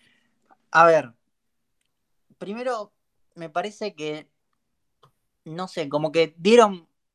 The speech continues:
o sea, como que fue una presentación, por así decirlo, un capítulo de presentación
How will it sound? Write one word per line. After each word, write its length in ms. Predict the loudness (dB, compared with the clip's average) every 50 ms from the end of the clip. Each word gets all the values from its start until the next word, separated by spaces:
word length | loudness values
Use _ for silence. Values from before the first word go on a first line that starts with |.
| _ _ -14
o 60 | -8
sea, 120 | -6 -6
como 220 | -6 -6 -8 -12 -16
que 100 | -16 -12
fue 120 | -8 -4
una 180 | -2 -2 -2 -2
presentación, 920 | -4 -8 -8 -8 -8 -10 -10 -8 -8 -10 -12 -8 -6 -4 -4 -4 -4 -6
por 120 | -8 -10
así 180 | -10 -10 -10 -12
decirlo, 300 | -10 -10 -10 -10 -8 -10
un 60 | -10
capítulo 400 | -10 -12 -12 -10 -8 -4 -4 -4
de 60 | -4 -4
presentación 920 | -6 -8 -10 -8 -8 -8 -6 -4 -4 -6 -4 0 4 4 4 4 2 -4